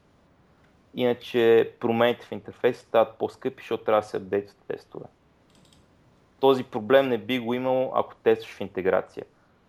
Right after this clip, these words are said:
Да кажем с примера с User Service и User dal-то. Ако мокнеш dal-то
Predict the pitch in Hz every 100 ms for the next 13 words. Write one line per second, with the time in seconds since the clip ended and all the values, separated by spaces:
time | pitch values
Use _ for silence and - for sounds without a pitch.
0 | _ 113 107 135 135 139 - - 131 127
1 | 120 113 117 - 113 110 - 113 107 -
2 | 101 101 98 92 90 98 87 - 143 160
3 | - - 110 117 160 170 117 101 110 98
4 | 90 -